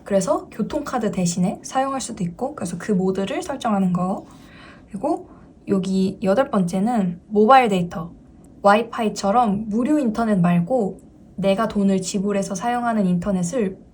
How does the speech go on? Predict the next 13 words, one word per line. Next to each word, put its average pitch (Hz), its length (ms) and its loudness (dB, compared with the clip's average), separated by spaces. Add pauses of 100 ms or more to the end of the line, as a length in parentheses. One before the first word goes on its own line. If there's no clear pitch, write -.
모바일 277 480 4
데이터를 185 880 -2
사용해서 240 680 -4
쓴다고 269 400 -2
생각하시면 254 480 -2
돼요. - 160 -8 (560)
음, 185 320 0
와이파이가 214 560 4
없는 190 300 2
상황에서 247 760 -2
인터넷을 196 520 0
사용해야 233 440 0
된다? 190 480 2